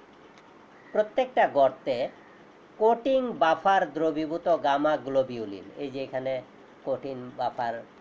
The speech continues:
গামা দ্রবীভূত গ্লোবিউলিন এখানে যোগ করা হয়। তারপরে বা-, এ, globulin অথবা antibody শূন্য দুই এম এল এখানে দেওয়া হয়েছে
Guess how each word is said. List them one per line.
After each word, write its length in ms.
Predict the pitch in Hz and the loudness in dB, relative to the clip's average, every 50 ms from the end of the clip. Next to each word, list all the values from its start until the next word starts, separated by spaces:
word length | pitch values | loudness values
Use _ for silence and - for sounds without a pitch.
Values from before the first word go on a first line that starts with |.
| - - 113 120 | -20 -14 -8 -6
গামা 280 | 123 117 117 120 120 | -4 -4 -2 -4 -4
দ্রবীভূত 520 | 117 117 117 120 113 113 113 113 110 - 123 | -6 -6 -8 -8 -8 -8 -12 -12 -12 -10 -10
গ্লোবিউলিন 720 | 110 101 104 110 117 110 107 113 117 117 117 120 117 117 | -10 -10 -10 -8 -8 -8 -8 -10 -10 -10 -10 -10 -10 -10
এখানে 340 | 113 104 - 117 113 110 104 104 | -10 -8 -8 -8 -8 -8 -10 -10
যোগ 120 | 110 104 - - | -12 -12 -12 -8
করা 220 | 117 110 110 107 - | -6 -4 -4 -4 -4
হয়। 140 | 151 170 214 247 - - - - - - - - - - - - - - - - - - - - - - - - - - - - - - - - - - - | -4 -4 -4 -6 -12 -20 -20 -20 -20 -20 -20 -20 -20 -20 -20 -20 -20 -20 -20 -20 -20 -20 -20 -20 -20 -20 -20 -20 -20 -20 -20 -20 -20 -20 -20 -20 -16 -6 -2
তারপরে 640 | 156 151 160 151 - 160 151 143 135 131 123 120 - - - - - - - - - - | 0 0 0 0 0 0 0 0 0 0 -2 -4 -8 -14 -20 -20 -20 -20 -20 -20 -20 -14
বা-, 220 | - 117 131 123 139 | -8 -6 -6 -4 -2
এ, 260 | 135 127 127 120 113 113 117 | -2 -2 -2 -2 -4 -6 -6
globulin 380 | 120 131 131 135 165 196 226 226 | -2 -2 -2 0 -2 -4 -4 -4
অথবা 360 | 202 101 - - 143 139 135 | -2 -2 -2 -2 0 0 0
antibody 800 | 143 147 151 143 139 - 147 135 127 131 131 127 131 127 123 120 - - - - - | 2 2 0 -2 -2 -6 -8 -4 -2 -2 -2 -2 -4 -10 -12 -14 -16 -20 -20 -18 -10
শূন্য 240 | - 139 127 127 123 | -10 -6 -4 -4 -6
দুই 320 | 120 123 120 120 117 117 117 | -6 -8 -10 -10 -8 -8 -8
এম 120 | 117 120 | -6 -6
এল 160 | 117 110 110 - 113 | -8 -8 -8 -12 -14
এখানে 460 | 120 110 - 120 110 110 113 110 113 _ _ - 117 - 113 110 - - - - 123 110 | -16 -12 -10 -10 -8 -6 -6 -6 -8 _ _ -16 -16 -14 -14 -16 -18 -20 -20 -16 -8 -4
দেওয়া 220 | 117 113 107 107 | -2 -2 -2 -2
হয়েছে 400 | 107 117 120 117 113 - 180 202 | -4 -6 -8 -8 -8 -6 -6 -8